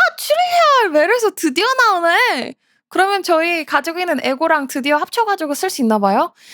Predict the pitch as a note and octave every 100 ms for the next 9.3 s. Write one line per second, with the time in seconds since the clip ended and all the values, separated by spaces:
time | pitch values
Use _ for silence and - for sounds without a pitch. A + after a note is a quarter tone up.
0 | - - - _ _ - C#4 A3 - -
1 | - D4+ E4+ D#4+ D4 C4+ - B3 A3 -
2 | - G3+ G#3+ _ - G3+ - _ - B3+
3 | C#4 G#3 - D#4+ - F#4 E4+ E4 - C4+
4 | B3+ A3+ - - - D4 - - - _
5 | - _ _ _ - A3 A3 G#3 G3 G3
6 | F#3+ - - G#3 - G3 F#3+ A#3+ F#4+ F#4+
7 | D4+ D#4 D4+ _ _ _ _ _ _ _
8 | _ _ _ - C4 A#3 A3+ C#4 C4+ C#4+
9 | C#4+ G3 F#3+